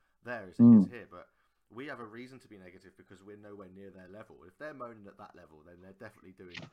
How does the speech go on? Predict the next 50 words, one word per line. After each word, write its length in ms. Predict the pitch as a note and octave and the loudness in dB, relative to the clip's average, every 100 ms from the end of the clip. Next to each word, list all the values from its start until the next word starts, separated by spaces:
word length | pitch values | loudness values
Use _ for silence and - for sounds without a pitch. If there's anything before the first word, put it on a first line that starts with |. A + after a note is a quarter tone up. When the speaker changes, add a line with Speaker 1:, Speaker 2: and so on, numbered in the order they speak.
| - - G2+ | -20 -16 -14
Speaker 1:
like, 160 | G#2+ | -12
there 100 | A2+ | 6
must 140 | A2 A2+ | 12 12
Speaker 2:
Yeah. 200 | G#2 F#2+ | 12 10
Speaker 1:
be 120 | - | -2
improvements 480 | - A#2 - G2+ - | -14 -14 -14 -18 -18
to 40 | F#2+ | -16
their 280 | G#2+ A#2 G#2+ | -12 -12 -14
game. 320 | D2 C2+ E2+ | -20 -20 -20
And 180 | F#2 F#2+ - _ _ | -20 -20 -20 _ _
some 200 | - B2+ | -20 -18
of, 60 | B2+ - | -16 -16
I 80 | E2 | -16
think 140 | A2+ G2+ | -16 -10
Darren 240 | A2 G#2 | -10 -8
Lockyer 340 | G#2+ A2+ A2 F#2+ | -12 -14 -14 -14
was, 220 | E2+ F2 | -14 -14
like, 240 | E2 D#2+ - | -14 -14 -20
saying 300 | - F#2 F#2 | -20 -20 -18
that 140 | F2+ - | -20 -18
some 120 | A2 | -16
of 80 | G#2 | -16
the 60 | |
best 240 | F2+ - - | -16 -20 -16
stadiums 400 | G2+ F#2+ E2 E2 | -16 -16 -20 -16
and 80 | |
atmospheres 400 | F#2 - - E2+ | -16 -16 -20 -20
he's 80 | E2+ | -20
been 160 | - E2+ | -20 -20
in 80 | D#2+ | -18
are 100 | E2 | -18
in 80 | E2 | -18
this 160 | G2 - | -18 -20
country 360 | F2 D2+ D#2 C#2 | -20 -20 -20 -20
because 240 | D#2 F2+ | -20 -20
they're 100 | F2 | -20
so 220 | - E2 | -20 -20
compact. 480 | E2+ D#2 F#2+ - - - - - | -20 -18 -18 -18 -20 -20 -20 -20
And 100 | G#2 | -18
we're 160 | A#2 A#2 | -16 -16
saying 240 | A2 G2 F#2 | -18 -18 -20
to 20 | |
teams, 300 | - F#2+ F2+ | -20 -20 -20
"Nah, 160 | F#2+ F2+ | -20 -18
we 60 | |
want 160 | F#2+ G2 | -18 -18
you 60 | G#2+ | -20
to 80 | G2 | -18
play 160 | |
in 80 | F#2+ | -18